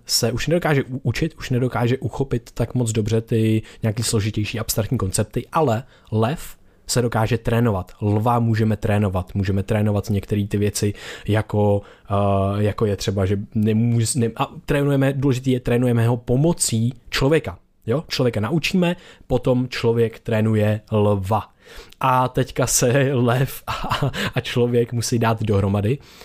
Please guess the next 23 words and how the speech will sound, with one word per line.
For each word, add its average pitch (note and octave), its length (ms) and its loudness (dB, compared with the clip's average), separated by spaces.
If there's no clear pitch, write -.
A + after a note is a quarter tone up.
aby A#2+ 460 0
skrotili D3 880 0
monstrum. G2 520 0
Monstrum B2 480 0
nebude A#2 420 0
rozumět, B2+ 520 2
nemůže A#2 260 2
se A#2+ 120 0
učit C3+ 360 -2
a G#2+ 400 2
nemůže A2+ 800 2
se - 160 -2
trénovat, A2 580 0
ale A2 200 0
s - 60 -10
monstrum G#2+ 440 0
se - 140 0
musí G2 380 0
skrotit. - 680 -2
A C3 340 0
v - 80 -2
celý G#3 300 0
tohle, C3 280 2